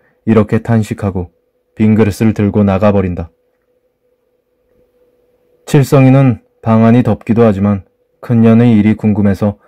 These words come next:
그만 일어나 나왔다. 뜰 앞 모퉁이에 쌓여있는 나무단에서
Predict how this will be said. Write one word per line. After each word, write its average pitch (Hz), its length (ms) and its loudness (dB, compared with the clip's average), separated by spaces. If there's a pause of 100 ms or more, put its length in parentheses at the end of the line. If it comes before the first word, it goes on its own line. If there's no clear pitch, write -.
(200)
그만 107 300 0
일어나 104 320 0
나왔다. 92 480 -6 (1080)
뜰 131 160 2
앞 139 120 4
모퉁이에 120 520 0
쌓여있는 117 580 2
나무단에서 101 840 -2